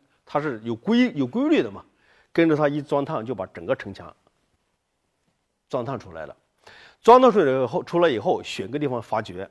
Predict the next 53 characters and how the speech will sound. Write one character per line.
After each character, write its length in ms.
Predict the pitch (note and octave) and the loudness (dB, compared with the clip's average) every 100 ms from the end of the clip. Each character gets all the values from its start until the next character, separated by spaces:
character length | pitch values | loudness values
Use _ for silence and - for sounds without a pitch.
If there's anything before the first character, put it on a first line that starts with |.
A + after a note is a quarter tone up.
| _ | _
这 140 | G3 | 4
是 140 | D#3 C#3 | 4 6
当 160 | C#3+ | 6
年 120 | C#3 C3+ | 6 2
城 160 | B2+ | -2
墙 80 | C3 | -4
发 160 | - A#2+ | -2 -2
掘 80 | |
出 80 | A#2 | -2
来 60 | A#2 | -6
的 80 | A2 | -6
一 20 | |
个 60 | |
剖 240 | A2+ - D#3 | -4 0 2
面 180 | D3+ G#2 | 2 -2
图。 220 | - - - | -8 -20 0
这 140 | A#3+ | 2
个 100 | D#3+ | 2
就 120 | C3+ | 0
是 100 | B2+ | -6
城 240 | - B2 D3 | -6 -6 -6
墙 220 | A2 A#2+ | -6 -10
的 120 | F#2+ - _ _ _ | -10 -16 _ _ _
夯 280 | - F3 F3+ | -2 0 2
土 120 | B2 | 2
块， 200 | G#2 D3 | 4 4
看 100 | C3+ | 2
到 60 | A#2+ | -2
没 60 | |
有？ 40 | A2 | 0
那 80 | D#3 | -2
个 60 | |
手 180 | - G2 | -2 -6
拿 220 | F#2+ G#2 | -8 -6
着 80 | A2+ | -4
的 40 | |
那 140 | G#2 G2+ | -4 -8
个， 100 | F2 _ _ _ _ _ _ _ _ | -12 _ _ _ _ _ _ _ _
手 360 | - C#3+ B2 | -6 -2 -2
拿 240 | A#2 A2 C#3+ | -2 -2 -2
着 100 | C#3+ | 0
的 80 | A2+ | -2
是 160 | - | -6
一 60 | B2+ | -6
个 100 | A2 - | -8 -10
砸 320 | _ D3 B2+ | _ -4 -2
得 100 | C#3+ | 0
很 260 | D3 - G2 | 0 -4 -10
密 380 | G#2 E3+ B3 D3+ | -4 0 2 0
实 220 | - A2+ | -6 -8
的 100 | G#2 | -8
老 300 | G2+ G2+ D#3 | -6 -2 -2
土， 200 | - | -4